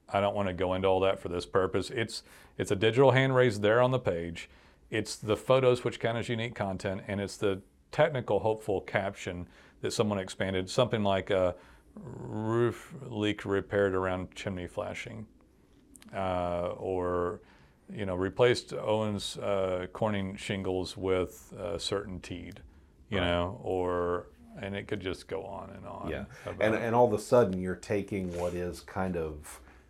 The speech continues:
Speaker 2: semi-spammy, eh, content, and suddenly it becomes highly unique, highly relevant, and before you know it,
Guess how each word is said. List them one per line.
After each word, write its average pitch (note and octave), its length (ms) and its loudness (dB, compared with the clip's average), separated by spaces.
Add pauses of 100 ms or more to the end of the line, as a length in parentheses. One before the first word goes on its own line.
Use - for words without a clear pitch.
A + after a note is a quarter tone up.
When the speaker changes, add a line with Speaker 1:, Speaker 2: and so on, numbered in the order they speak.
Speaker 2:
semi-spammy, E2+ 1500 -4 (240)
eh, F#2+ 280 -2
content, D#2+ 840 -8 (720)
and F#2 160 -4
suddenly G2 340 4
it F2+ 80 -2
becomes F2 560 -2
highly G2+ 360 6
unique, E2 380 -6
highly F2+ 340 -2
relevant, D#2 880 -6
and F2+ 120 -4
before G2 300 4
you E2+ 120 -2
know F2 260 -2
it, E2 220 -4